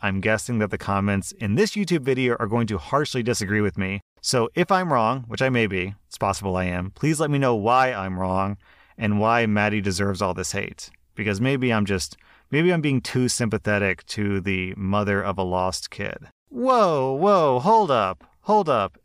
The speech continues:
edit. For some clarification, we had a threesome and I got pregnant. Wow, that complicates things. I'm not living with them and neither are they living with me. We still see each other regularly, yes.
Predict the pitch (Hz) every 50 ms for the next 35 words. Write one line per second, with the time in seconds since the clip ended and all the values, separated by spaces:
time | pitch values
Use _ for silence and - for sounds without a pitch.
0 | _ - 170 180 156 113 95 - - - - - _ _ _ _ - - 180 156
1 | - 180 170 165 - - 185 202 208 185 - 180 - - 170 175 170 - - 147
2 | 131 131 123 113 - - - 107 113 160 180 170 151 170 175 165 156 135 113 -
3 | - - - 131 123 160 185 208 185 - - 135 123 117 107 104 - - 123 127
4 | 135 127 131 151 135 131 131 127 120 - - 135 135 135 117 98 92 95 - -
5 | - - _ _ _ _ _ - 156 165 190 226 247 262 247 208 190 190 190 180
6 | 170 160 156 151 143 - - 139 135 131 - 139 123 - 123 117 107 - - -
7 | 120 110 104 95 - - - - - - - _ _ 131 131 147 165 180 185 165
8 | 135 127 131 135 135 151 147 143 135 - - 131 127 127 123 127 - 120 110 107
9 | 107 113 120 113 131 113 110 113 113 113 110 113 113 104 110 104 98 95 - 117
10 | 123 135 143 143 139 139 139 127 - - 117 113 - - - 135 127 - - 131
11 | 131 120 - 123 117 120 113 101 107 107 104 107 110 110 113 110 107 98 101 101
12 | 104 104 101 98 - -